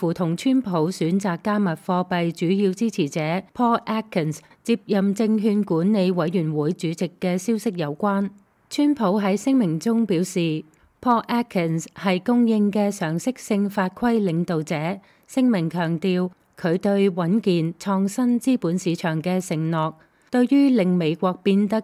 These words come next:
前所未有嘅偉大至關重要。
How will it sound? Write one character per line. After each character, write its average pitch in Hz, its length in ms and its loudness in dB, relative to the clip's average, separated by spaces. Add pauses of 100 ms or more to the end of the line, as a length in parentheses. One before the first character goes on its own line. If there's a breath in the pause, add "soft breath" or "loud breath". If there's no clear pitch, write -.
前 165 260 0
所 165 220 0
未 196 200 2
有 170 240 0
嘅 196 180 0
偉 175 240 -2
大 165 300 0 (160)
至 233 240 0
關 254 320 4
重 170 260 0
要。 170 280 0